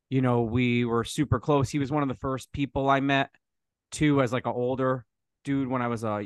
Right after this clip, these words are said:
you know, young, going to shows. And I, I loved Fast Break. And I remember,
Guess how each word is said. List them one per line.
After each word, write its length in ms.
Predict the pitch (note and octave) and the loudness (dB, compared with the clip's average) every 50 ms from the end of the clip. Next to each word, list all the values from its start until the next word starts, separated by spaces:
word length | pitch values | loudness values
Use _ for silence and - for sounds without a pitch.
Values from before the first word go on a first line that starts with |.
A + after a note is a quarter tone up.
| - | -6
you 100 | - B2+ | -4 -2
know, 80 | B2 A#2 | -2 0
young, 320 | A2+ A2 A#2 A2+ A#2+ B2 | 0 2 2 2 2 2
going 220 | A#2 B2 A#2 A#2 A2+ | 2 2 2 2 0
to 40 | A2+ | -2
shows. 520 | - - C3 A#2+ A#2 A#2 A#2 A#2 A2+ - | -2 0 2 2 4 4 2 0 -2 -4
And 100 | A#2 A2 | -4 -4
I, 80 | G2+ A2 | -4 -2
I 140 | - A#2 | -2 -2
loved 320 | A#2+ A#2 A#2 B2 B2+ A2 - | -2 0 0 0 0 0 -2
Fast 400 | - - B2 A#2+ A#2 A#2+ - - | -6 -4 -4 -2 -4 -4 -6 -6
Break. 340 | B2 A#2 A#2 A2+ - - _ _ _ _ _ _ _ _ _ _ _ _ _ | -4 -4 -4 -4 -6 -10 _ _ _ _ _ _ _ _ _ _ _ _ _
And 100 | - B2+ | -4 -2
I 100 | B2+ B2+ | 0 2
remember, 600 | B2+ B2+ B2+ C3 B2 A#2+ A#2+ A#2+ A#2 A2+ A2 - | 2 2 0 0 0 2 2 2 2 0 -2 -6